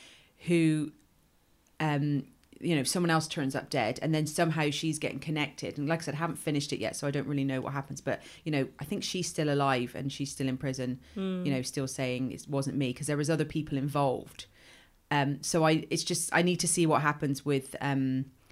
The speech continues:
Speaker 1: you know, what, what was it about this guy that brings all this together?
Speaker 2: Yeah.
Speaker 1: Because it's, it's really weird. Like, and when you watch the footage, I mean, you see him lying there on the floor after his head's been blown off.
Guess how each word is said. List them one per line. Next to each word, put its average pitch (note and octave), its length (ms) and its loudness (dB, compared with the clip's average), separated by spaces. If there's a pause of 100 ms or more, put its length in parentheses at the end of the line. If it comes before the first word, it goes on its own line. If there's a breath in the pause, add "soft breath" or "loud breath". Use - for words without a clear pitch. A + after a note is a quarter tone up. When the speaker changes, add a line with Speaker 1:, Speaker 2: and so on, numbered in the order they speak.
(440 soft breath)
Speaker 1:
you D3+ 80 -2
know, A#2+ 220 -2 (800)
what, E3 320 2
what E3+ 420 2
was D3+ 280 0
it - 140 0
about - 260 -2
this C#3 140 -2
guy C3+ 360 2 (240)
that - 240 -4 (200)
brings D3 300 2
all C#3 140 0
this C3 180 -2
together? C3 500 0 (140)
Speaker 2:
Yeah. D#3 280 2 (100)
Speaker 1:
Because E3 280 0
it's, C3+ 220 -2
it's E3+ 240 4
really E3+ 420 8
weird. C3+ 380 2 (160)
Like, E3+ 180 4
and F3+ 80 0
when F#3 140 4
you F#3 80 2
watch G3 300 8
the F#3 60 0
footage, - 560 0 (280 loud breath)
I E3+ 80 2
mean, G3 100 0
you G#3+ 80 2
see A#3+ 240 2
him E3+ 160 2
lying E3+ 280 4
there C#3 100 2
on B2 60 -2
the C3+ 60 -4
floor C#3 280 2
after A#2+ 200 -2
his C3 80 -6
head's D3 180 -2
been - 260 -10 (340)
blown C#3 160 2
off. - 120 -8